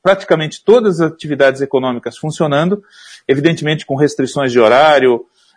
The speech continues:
é, e com uma série de alguns encaminhamentos específicos de controle de fluxo de pessoas.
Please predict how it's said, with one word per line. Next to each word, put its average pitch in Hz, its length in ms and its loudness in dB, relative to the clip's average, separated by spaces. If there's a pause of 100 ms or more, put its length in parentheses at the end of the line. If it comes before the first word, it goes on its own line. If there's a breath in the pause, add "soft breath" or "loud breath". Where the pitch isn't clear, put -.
(140)
é, 120 380 2
e 117 80 -4
com 143 100 -8
uma 131 140 -4
série 147 340 0
de 123 480 -6
alguns 127 340 -4
encaminhamentos 131 540 -6
específicos 151 760 -2
de 127 100 -8
controle 143 580 0
de 117 100 -6
fluxo 143 380 -4
de 117 100 -12
pessoas. 120 540 2